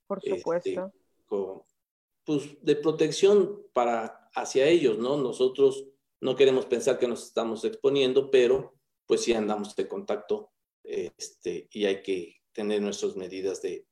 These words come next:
Speaker 2: de control que nosotros
Speaker 1: No, y a-,
Speaker 2: consideramos.
Speaker 1: y además, a-, independientemente del control y y el respetar lo que las autoridades nos están indicando, ¿no?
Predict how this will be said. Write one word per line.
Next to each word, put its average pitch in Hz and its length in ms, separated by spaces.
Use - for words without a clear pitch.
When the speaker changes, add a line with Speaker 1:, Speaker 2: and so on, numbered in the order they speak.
Speaker 2:
de 110 140
control 120 420
que 113 140
nosotros 120 460
Speaker 1:
No, 320 100
y 302 120
a-, - 100
Speaker 2:
consideramos. - 340
Speaker 1:
y 262 160
además, 311 640
a-, 240 200
independientemente 254 920
del 226 160
control 208 600
y 180 200
y 190 80
el 185 100
respetar 214 640
lo 196 140
que 196 100
las 185 180
autoridades 190 720
nos 180 180
están 185 540
indicando, 185 880
¿no? 185 360